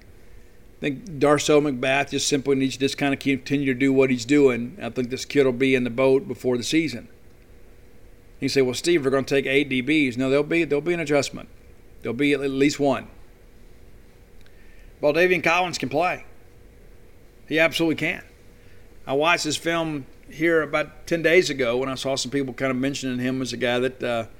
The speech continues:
you know, might be a commitment. You, you start thinking, "Okay, well, let me go check this kid, kid out." Well, go watch his film. The kid can elevate really quick.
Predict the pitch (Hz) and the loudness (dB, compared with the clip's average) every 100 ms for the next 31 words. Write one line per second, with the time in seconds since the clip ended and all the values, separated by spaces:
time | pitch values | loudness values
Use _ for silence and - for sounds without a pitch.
0 | - - - - - - - - - 139 | -20 -20 -20 -20 -20 -20 -20 -14 -2 0
1 | 131 135 151 131 143 139 131 139 160 147 | 4 4 4 4 2 2 0 0 -2 -4
2 | 131 131 - 151 135 135 117 135 127 120 | -6 -8 -8 -10 -6 -6 -4 -4 -4 -6
3 | 117 135 131 127 131 - 143 143 - - | -4 -2 0 0 -2 -2 -6 -6 -10 -6
4 | 131 - 135 120 - - 123 175 247 233 | -6 -2 0 0 -4 -6 -2 0 0 -4
5 | 139 - 185 156 104 - - - 127 - | -8 -2 -2 -2 -8 -20 -20 -12 -6 -2
6 | 190 175 151 160 160 120 107 - - - | 0 0 0 0 0 -2 -4 -14 -20 -20
7 | - - - - - - 127 156 - 147 | -20 -20 -20 -20 -20 -8 0 0 2 2
8 | 160 - | 0 -4